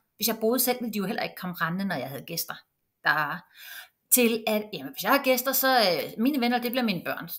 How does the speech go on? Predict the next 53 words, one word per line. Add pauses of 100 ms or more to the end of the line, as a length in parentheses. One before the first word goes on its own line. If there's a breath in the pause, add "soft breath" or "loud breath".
Det, (180)
det
bliver
mine
forældres
børn.
Sådan
er
det
bare.
De
bliver
en
del
af
familien. (540 loud breath)
Øhm,
så
jeg
kan
lige
så
godt
opgive
at
lukke
døren,
fordi
de, (300)
vi
spiser
mad,
og
vi
hygger,
og
vi
spiller
i
stuen,
og
vi
alt
muligt." (400 loud breath)
Så, (440)
øhm, (200)
der
var, (120)
øh, (560)
hver
sin
side
af,